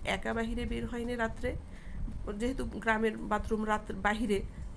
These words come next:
বাইরে যেতে হয়, একা কখনো রূপা যায়নি। যতই রাত হোক, ম-, ঘুমে থাক মফিজ, টেনে তুলেছে, তারপর গিয়েছে। আজকে একা ছুটে যেতে দেখে মফিজের কেমন যেন খটকা লাগে, সেও উঠে দাঁড়ায় এবং রূপার পিছু নেয়। ততক্ষণে বাহিরে বের হয়ে দেখে, ততক্ষণে রূপা নদীর পাড়ে চলে গিয়েছে।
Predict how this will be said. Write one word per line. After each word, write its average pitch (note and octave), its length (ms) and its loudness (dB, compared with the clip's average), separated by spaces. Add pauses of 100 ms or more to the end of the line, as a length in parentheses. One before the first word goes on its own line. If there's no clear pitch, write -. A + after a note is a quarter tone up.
(120)
বাইরে G#3 280 4
যেতে G3+ 240 0
হয়, F#3+ 240 0
একা C4 260 4
কখনো C4+ 320 2
রূপা A3+ 220 2
যায়নি। F3 340 0
যতই A3 320 -2
রাত A#3 280 -2
হোক, A#3 100 -4 (160)
ম-, A3 340 0
ঘুমে G#3+ 220 4
থাক G#3+ 280 -2
মফিজ, A3 300 -2 (340)
টেনে A#3 240 8
তুলেছে, A3 360 2
তারপর F#3+ 320 0
গিয়েছে। E3+ 400 -2 (400)
আজকে - 260 -2
একা B3 240 -2
ছুটে B3 300 -6
যেতে B3 300 -4
দেখে A3+ 420 -2
মফিজের A3 400 -4
কেমন A3 300 -4
যেন A#3+ 200 -6 (140)
খটকা - 340 -4
লাগে, - 280 -4 (340)
সেও C4+ 400 0
উঠে G#3+ 200 0
দাঁড়ায় F3+ 380 0
এবং F#3+ 240 -4
রূপার G3 320 -2
পিছু F#3 280 -4
নেয়। - 160 -6 (600)
ততক্ষণে D4+ 540 -2
বাহিরে A3 580 0
বের A#3+ 240 2
হয়ে - 220 -2
দেখে, C4 240 0
ততক্ষণে C4+ 460 0
রূপা B3+ 280 0
নদীর A#3 360 0
পাড়ে G#3 240 2
চলে F3+ 260 0
গিয়েছে। F3+ 380 -2